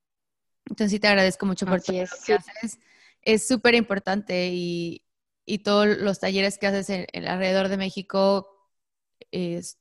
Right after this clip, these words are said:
Speaker 1: creo que vienen en, en un momento indicado, especialmente en, en comunidades que a lo mejor no tienen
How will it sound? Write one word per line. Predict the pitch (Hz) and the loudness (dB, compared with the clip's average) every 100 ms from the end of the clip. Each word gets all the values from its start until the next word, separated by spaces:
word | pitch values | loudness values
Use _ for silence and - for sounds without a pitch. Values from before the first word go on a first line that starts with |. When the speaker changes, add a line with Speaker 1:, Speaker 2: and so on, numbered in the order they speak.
| _ | _
Speaker 1:
creo | 208 196 | 0 2
que | 202 | 2
vienen | 196 196 196 | 2 2 2
en, | 185 180 | 0 -2
en | 190 | 0
un | 190 | 0
momento | 190 190 185 196 190 | 2 2 0 2 2
indicado, | 185 180 180 196 190 | 2 0 0 2 2
especialmente | 196 185 185 185 180 190 180 | 0 -2 -4 -2 -2 0 0
en, | 180 - | 0 -4
en | 170 170 165 165 160 _ _ - - - _ | -6 -4 -4 -6 -10 _ _ -20 -20 -20 _
comunidades | 214 208 196 190 196 202 | 0 2 4 6 4 2
que | - 180 175 170 170 | 0 0 2 0 -2
a | - | -2
lo | 180 | -2
mejor | 180 165 196 | 0 0 0
no | 196 | 0
tienen | 190 190 185 180 175 | -2 -4 -2 -2 -6